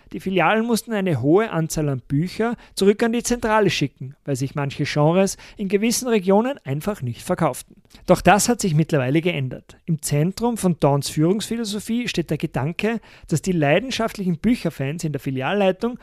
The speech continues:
wohl am besten wissen, was ihren Kunden gefällt. Und mit dieser neu gewonnenen Autonomie sollen sie dann selbst entscheiden können, welche Bücher sie einkaufen, wie diese angeordnet und wie sie ausgestellt werden. Zweitens, der Fokus auf das Kernprodukt.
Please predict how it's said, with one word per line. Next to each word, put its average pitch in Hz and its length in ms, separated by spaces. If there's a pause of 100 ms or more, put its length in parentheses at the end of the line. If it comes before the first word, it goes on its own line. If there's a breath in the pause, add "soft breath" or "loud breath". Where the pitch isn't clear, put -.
(160 soft breath)
wohl 262 180
am 285 160
besten 196 460
wissen, 226 300 (100)
was 156 220
ihren 127 240
Kunden 135 320
gefällt. 160 500 (340 loud breath)
Und 156 80
mit 151 140
dieser 170 180
neu 151 240
gewonnenen 156 500
Autonomie 143 680
sollen 185 280
sie 180 100
dann 180 160
selbst 165 480
entscheiden 156 420
können, 190 400
welche 135 320
Bücher 190 360
sie 151 160
einkaufen, 208 580 (260 soft breath)
wie 147 160
diese 139 300
angeordnet 190 720 (160 soft breath)
und 240 220
wie 190 100
sie 247 180 (100)
ausgestellt - 600
werden. - 340 (800 soft breath)
Zweitens, 175 680 (280)
der 139 80
Fokus 180 580
auf - 200
das 190 180
Kernprodukt. 143 760